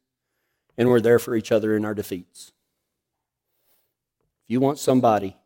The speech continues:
in your life that will help you grow, yes, you need a mentor. But you also need somebody that can come alongside that is taking the same journey that you are, that is about the same level in whatever you're trying to grow into.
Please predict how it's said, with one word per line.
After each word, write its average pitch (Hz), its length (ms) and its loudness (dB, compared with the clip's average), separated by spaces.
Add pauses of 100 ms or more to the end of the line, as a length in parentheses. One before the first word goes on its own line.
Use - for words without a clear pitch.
(100)
in 107 160 -4
your 113 120 -2
life 101 380 -2
that 98 120 -8
will 104 100 -8
help 113 280 -4
you 123 80 -4
grow, 104 200 -8
yes, 101 360 0
you 107 80 -8
need 107 160 -2
a 101 40 -6
mentor. 104 520 -6 (540)
But - 180 -6
you 180 120 4
also 185 300 4
need 156 220 4
somebody 143 420 0
that 127 180 2
can 120 140 -6
come 147 280 2
alongside 139 600 2
that 120 100 0
is 117 120 -4
taking 170 380 0
the 123 80 0
same 170 520 2
journey 135 400 2
that 113 160 -2
you 107 280 -4
are, 90 140 -6 (340)
that 147 120 2
is 139 180 0
about 139 340 0
the 151 80 0
same 143 400 4
level 123 360 4
in 107 180 0
whatever 123 380 2
you're 110 180 -6
trying 110 340 -8
to 104 60 -10
grow 107 320 -2
into. 110 320 -6